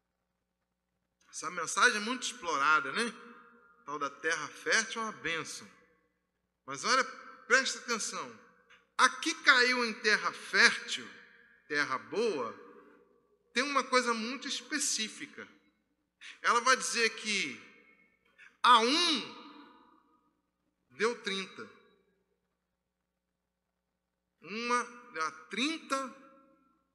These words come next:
por um. Fala do indivíduo.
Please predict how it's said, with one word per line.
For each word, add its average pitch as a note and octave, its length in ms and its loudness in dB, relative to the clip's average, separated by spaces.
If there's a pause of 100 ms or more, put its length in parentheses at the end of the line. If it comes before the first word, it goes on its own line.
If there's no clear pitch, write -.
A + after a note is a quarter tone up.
(200)
por C#4 180 -6
um. E3 340 -8 (520)
Fala F#3+ 260 -4
do A3 480 -10 (680)
indivíduo. F#3+ 960 -10